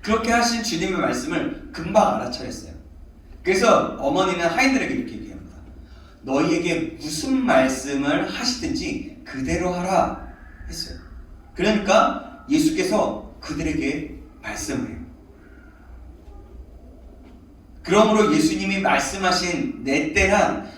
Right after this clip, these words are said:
하인들의 순종의 때를 말하는 것이라고. 하인들이 예수님을 주인으로, 주인처럼 인정하는 그때를 가리킵니다.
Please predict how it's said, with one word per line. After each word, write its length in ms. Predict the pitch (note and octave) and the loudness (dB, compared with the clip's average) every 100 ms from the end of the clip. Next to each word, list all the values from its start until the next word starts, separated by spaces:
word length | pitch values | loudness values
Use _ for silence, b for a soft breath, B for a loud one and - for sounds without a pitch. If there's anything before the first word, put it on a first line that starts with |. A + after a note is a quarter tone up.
| B B | B B
하인들의 840 | - C4 C#4 C#4+ C4 B3+ B3+ - | 4 6 6 4 0 2 2 0
순종의 680 | - - D4 C#4+ D4 C#4 C4 | -2 -4 0 2 2 2 2
때를 520 | E3 D3+ D3 - - - - | -2 -2 -4 -6 -10 -18 -18
말하는 500 | - - C3 B2+ B2 | -14 -8 -6 -6 -8
것이라고. 280 | G2+ G2+ - - - - - - - - - - b b b | -10 -14 -16 -20 -20 -20 -20 -20 -20 -20 -20 -20 b b b
하인들이 880 | - C4 C#4 C4+ C4+ - - - - | 2 4 6 6 4 4 2 -4 -6
예수님을 680 | D3 F#3+ - A#3+ A#3 A#3 A#3 | 0 0 0 0 0 2 2
주인으로, 720 | - G3+ A#3 A#3 G#3 A3+ A3 | 2 2 2 2 2 4 2
주인처럼 880 | - G#3+ B3 - G#3 A3+ C#3 - - | 2 0 0 2 4 4 4 -2 -4
인정하는 600 | G#3+ A#3+ B3+ C4+ A3+ A3+ | -2 0 2 2 2 0
그때를 440 | F#3 - A#3+ D#3 - | -4 -2 2 2 0
가리킵니다. 320 | - - | -6 -10